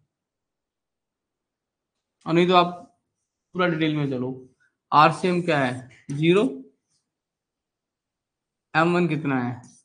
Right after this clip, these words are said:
एम वन माइनस टू आई cap, कोई एक मिनट लगेगा,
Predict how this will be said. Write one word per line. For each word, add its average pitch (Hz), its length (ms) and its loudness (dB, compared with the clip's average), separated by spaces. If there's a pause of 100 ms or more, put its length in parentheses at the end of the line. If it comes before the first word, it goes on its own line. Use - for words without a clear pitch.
(420)
एम 165 260 -2
वन 214 220 2 (680)
माइनस 156 520 -2
टू 175 180 -2
आई 170 180 0
cap, 208 300 -4 (340)
कोई 214 120 2
एक 214 540 -4
मिनट 220 140 -4
लगेगा, 165 340 -2